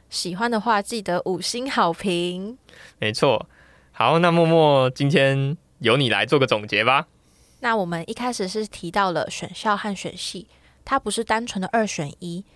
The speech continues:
Speaker 1: 你应该要思考兴趣、校系资源、职涯规划等因素。那经过综合考量之后再做选择。
Speaker 2: 嗯。
Speaker 1: 如果你投入了一件事，却发现矛头不对，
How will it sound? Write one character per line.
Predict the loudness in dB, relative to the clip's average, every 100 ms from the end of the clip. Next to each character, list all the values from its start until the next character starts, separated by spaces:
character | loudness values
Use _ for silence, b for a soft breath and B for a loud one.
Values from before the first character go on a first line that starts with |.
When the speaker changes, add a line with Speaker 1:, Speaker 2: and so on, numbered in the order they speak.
| b b b
Speaker 1:
你 | -6
应 | -4
该 | 0
要 | 0 0
思 | -2 -4 -6
考 | -2 -2 -2
兴 | -6 -6
趣、 | -6 -4 -4 -6 -10 _
校 | -4 -2 -2
系 | -4 -8
资 | -8 -6 -4
源、 | 0 0 -2 b b b
职 | -4
涯 | -2 0 0
规 | 0 0
划 | 0 0
等 | -2 -6
因 | -6 -10
素。 | -8 -8 -10 b b b _
那 | -2 -2
经 | -4 0
过 | 0
综 | 2 0
合 | -2
考 | -4 -4
量 | -4 -4
之 | -4 -4
后 | -2 -4
再 | -2 -4
做 | -2 -4
选 | -4 -8 -8
择。 | -8 -8 -4
Speaker 2:
嗯。 | 0
Speaker 1:
如 | 2
果 | 2 -2
你 | -4 -6
投 | -4 0 2
入 | 2
了 | 0 -2
一 | -4
件 | -2 -2
事， | -2 -2 -4
却 | -4 -6
发 | -2 -2
现 | -2 -2
矛 | -2 -2
头 | -4 -4
不 | -6
对， | -2 -2